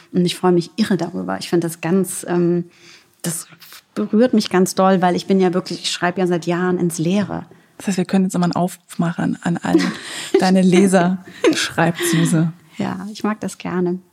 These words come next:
Speaker 2: Gutes Feedback. <laughs> Ähm,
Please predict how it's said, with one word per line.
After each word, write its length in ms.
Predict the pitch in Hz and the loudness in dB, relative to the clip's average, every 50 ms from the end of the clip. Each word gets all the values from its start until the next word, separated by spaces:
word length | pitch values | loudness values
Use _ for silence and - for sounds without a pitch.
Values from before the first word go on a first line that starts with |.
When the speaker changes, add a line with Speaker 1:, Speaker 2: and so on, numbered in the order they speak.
| - - - - - - - _ _ _ _ _ - 240 226 - | -20 -20 -20 -20 -20 -20 -20 _ _ _ _ _ -16 -16 -10 -8
Speaker 2:
Gutes 240 | - 220 - 208 - | -6 -6 -6 -6 -6
Feedback. 380 | - 214 - - 160 185 - - _ _ _ | -8 -6 -4 -4 -6 -6 -8 -12 _ _ _
<laughs> 120 | - 233 202 185 180 - - - - - - - - - - - - - | 2 2 2 0 -4 -8 -12 -18 -20 -20 -20 -18 -16 -16 -18 -8 -2 0
Ähm, 580 | 202 196 196 190 196 196 196 202 202 196 - | 2 2 4 4 4 4 2 2 2 0 -2